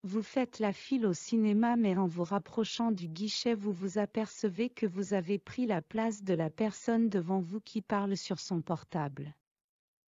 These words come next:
Le monsieur et la dame prétend que vous l'avez fait exprès. Vous essayez de le, la convaincre du contraire, mais il, elle refuse de vous croire. «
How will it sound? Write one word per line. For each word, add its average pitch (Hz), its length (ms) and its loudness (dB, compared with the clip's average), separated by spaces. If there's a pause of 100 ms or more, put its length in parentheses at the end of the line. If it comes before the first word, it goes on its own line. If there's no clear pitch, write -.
(520)
Le 202 220 4
monsieur 220 480 2
et 226 100 -2
la 202 160 4
dame 220 340 2
prétend 220 500 0
que - 140 -2
vous 190 180 0
l'avez 175 340 2
fait - 260 -2
exprès. - 640 -8 (1200)
Vous 202 360 0
essayez 254 560 2
de 208 120 4
le, 185 200 4
la 196 260 0
convaincre 226 720 0
du 165 180 -2
contraire, 226 680 0
mais 202 200 4
il, 196 180 0 (120)
elle 190 180 2
refuse 214 600 -2
de 185 100 2
vous 160 180 -2
croire. « 147 640 -4